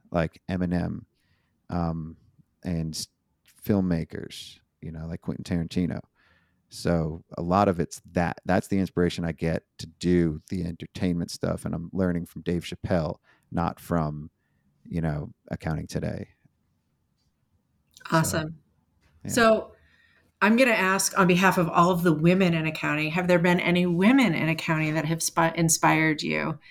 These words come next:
Speaker 1: Ah,
Speaker 2: um,
Speaker 1: see, I
Speaker 2: on
Speaker 1: said
Speaker 2: your
Speaker 1: a bunch
Speaker 2: path?
Speaker 1: of males, didn't I?
Speaker 2: You
Speaker 1: That
Speaker 2: s-,
Speaker 1: was,
Speaker 2: you
Speaker 1: uh,
Speaker 2: totally got
Speaker 1: I
Speaker 2: all of them.
Speaker 1: sure
Speaker 2: So
Speaker 1: did. I, I,
Speaker 2: <laughs>
Speaker 1: all the males. So all women inspire me. That's, that's the first answer to that. But definitely,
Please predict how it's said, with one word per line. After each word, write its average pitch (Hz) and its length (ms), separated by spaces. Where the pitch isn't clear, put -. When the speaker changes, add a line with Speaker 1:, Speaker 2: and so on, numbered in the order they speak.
Speaker 1:
Ah, 95 340
Speaker 2:
um, 988 140
Speaker 1:
see, 95 120
I 95 40
Speaker 2:
on - 140
Speaker 1:
said - 80
Speaker 2:
your 82 140
Speaker 1:
a - 100
bunch 135 140
Speaker 2:
path? - 60
Speaker 1:
of 160 60
males, 127 340
didn't 104 320
I? 135 320
Speaker 2:
You 196 200
Speaker 1:
That - 20
Speaker 2:
s-, 120 100
Speaker 1:
was, 107 200
Speaker 2:
you 202 60
Speaker 1:
uh, - 240
Speaker 2:
totally 220 300
got 175 200
Speaker 1:
I 170 40
Speaker 2:
all 170 120
of 165 100
them. 135 140
Speaker 1:
sure 110 260
Speaker 2:
So 107 60
Speaker 1:
did. 107 300
I, 98 180
I, 320 260
Speaker 2:
<laughs> - 160
Speaker 1:
all 120 220
the 117 120
males. 95 360
So 131 440
all 151 260
women 101 280
inspire 85 560
me. 90 400
That's, 95 400
that's 104 260
the - 80
first 95 340
answer 87 260
to - 140
that. 82 200
But - 140
definitely, 98 720